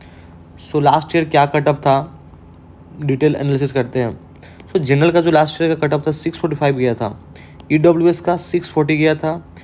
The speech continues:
ओबीसी category का सिक्स थर्टी एट गया था, and S कैटेगरी का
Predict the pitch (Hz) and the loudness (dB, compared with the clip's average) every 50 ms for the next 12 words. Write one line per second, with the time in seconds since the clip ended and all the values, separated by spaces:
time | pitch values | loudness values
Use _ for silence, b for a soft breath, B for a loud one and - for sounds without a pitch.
0 | B B B B - 143 143 147 175 170 - 185 170 - 165 165 165 160 160 156 | B B B B -2 -2 2 2 2 2 0 -4 0 0 2 2 2 0 2 0
1 | 165 165 156 - - - 185 180 - 170 160 160 160 156 156 147 147 156 156 156 | 0 -2 -2 -6 -6 -6 -6 -4 -2 -4 -2 0 0 -2 0 0 2 2 2 2
2 | 156 156 151 - - - B B B B B B B B - 127 123 - - - | 0 -4 -4 -4 -8 -14 B B B B B B B B -6 -4 -2 -2 -4 -4
3 | - - 170 - 160 156 160 160 156 143 156 156 | -2 -6 -4 -4 0 2 2 2 2 2 2 0